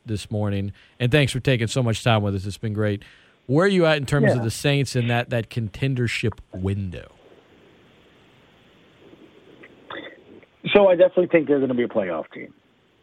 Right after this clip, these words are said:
Speaker 2: I do. I, I, 'cause here's the
Speaker 1: Mm.
Speaker 2: thing, right? For, for those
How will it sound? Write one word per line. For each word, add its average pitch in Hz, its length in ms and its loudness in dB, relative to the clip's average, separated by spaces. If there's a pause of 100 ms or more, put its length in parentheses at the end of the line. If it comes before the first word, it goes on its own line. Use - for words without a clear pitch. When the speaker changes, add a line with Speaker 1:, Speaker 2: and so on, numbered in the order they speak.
(240)
Speaker 2:
I 135 100 2
do. 165 280 0 (140)
I, 131 60 0
I, 151 380 2
'cause 185 180 6 (760)
here's 196 260 2
the 175 80 0
Speaker 1:
Mm. 226 80 2
Speaker 2:
thing, 156 180 4
right? 131 300 2 (640)
For, 190 260 6
for 190 140 8
those 214 220 4